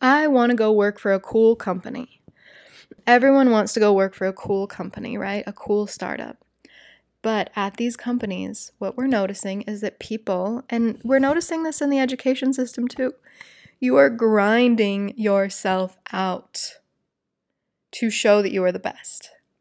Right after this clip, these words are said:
And an example that kept coming up in this article is the normality of, "If I email you at one thirty in the morning, you get back to me." That there's no time off the clock.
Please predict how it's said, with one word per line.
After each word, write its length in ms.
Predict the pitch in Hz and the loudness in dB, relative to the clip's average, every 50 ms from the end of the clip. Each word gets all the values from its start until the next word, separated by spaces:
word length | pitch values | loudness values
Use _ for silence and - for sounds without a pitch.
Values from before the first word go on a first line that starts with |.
| _ _ _ _ _ _ _ _ _ - | _ _ _ _ _ _ _ _ _ 0
And 140 | 233 226 | 2 2
an 100 | 220 214 | 2 2
example 480 | 208 202 190 196 220 233 285 311 247 220 | 0 0 0 2 2 2 2 2 0 0
that 160 | 202 - - | 0 -2 -4
kept 220 | - - 202 - - | -4 -6 -6 -4 -4
coming 240 | 220 196 196 196 | -6 -4 -2 -2
up 140 | 190 180 - | -4 -4 -4
in 80 | 185 180 | -4 -6
this 140 | 185 - - | -6 -6 -4
article 520 | 208 240 269 285 277 - 214 190 185 185 | -2 -2 -2 -2 -4 -2 0 0 0 0
is 380 | - 185 185 185 185 190 - - _ _ _ _ _ _ _ _ _ _ _ _ - _ - | 0 -2 -2 -2 -4 -6 -8 -10 _ _ _ _ _ _ _ _ _ _ _ _ -20 _ -14
the 520 | 214 196 208 196 190 190 190 190 196 196 190 _ _ _ _ _ _ _ _ _ _ _ 302 | -8 -4 -2 -2 0 0 -2 -2 -4 -6 -10 _ _ _ _ _ _ _ _ _ _ _ -6
normality 1200 | 254 214 208 208 202 202 202 202 196 185 185 196 226 240 240 208 180 180 175 180 185 208 247 233 _ _ _ _ _ _ _ _ _ _ _ _ _ _ - | -2 -2 0 0 0 0 0 0 0 2 2 2 2 2 0 0 -2 -4 -6 -6 -6 -8 -8 -10 _ _ _ _ _ _ _ _ _ _ _ _ _ _ -6
of, 480 | 202 196 196 190 185 190 190 196 - _ _ _ _ - | -4 -2 -2 -2 -2 -4 -4 -8 -12 _ _ _ _ -8
"If 160 | 226 220 - | -8 -4 -2
I 120 | 220 214 208 | 0 0 0
email 360 | - 233 240 247 262 262 269 | 0 0 2 2 2 2 2
you 520 | 269 269 269 277 285 302 320 349 302 294 - - | 2 2 2 2 0 0 -2 -6 -8 -10 -6 -4
at 140 | 233 226 | -2 -2
one 220 | 220 226 233 233 233 | 0 0 0 0 2
thirty 260 | 254 240 240 247 247 | 2 2 2 4 2
in 100 | 247 240 | 2 2
the 60 | 240 | 2
morning, 500 | 233 226 226 233 233 254 262 285 302 294 247 | 0 0 0 0 0 0 0 -2 -4 -6 -4
you 160 | 220 226 233 | -2 0 2
get 160 | 233 240 233 | 4 4 4
back 240 | 240 226 233 247 - | 4 2 0 0 -2
to 100 | - 226 | -6 -6
me." 240 | 226 220 202 190 - _ _ _ _ _ _ _ _ _ _ _ _ _ _ _ _ _ _ _ _ _ _ _ _ _ _ _ _ _ _ _ _ _ _ _ _ _ - | -6 -4 -6 -6 -10 _ _ _ _ _ _ _ _ _ _ _ _ _ _ _ _ _ _ _ _ _ _ _ _ _ _ _ _ _ _ _ _ _ _ _ _ _ -10
That 120 | 220 214 | -4 2
there's 220 | 240 233 233 214 | 2 2 4 4
no 180 | 220 226 233 247 | 2 2 2 2
time 300 | 226 202 196 208 196 190 | 0 0 0 0 0 0
off 200 | 180 180 185 - | -2 -4 -6 -8
the 60 | - | -12
clock. 460 | - - - - - - _ _ - | -12 -10 -10 -10 -10 -12 _ _ -20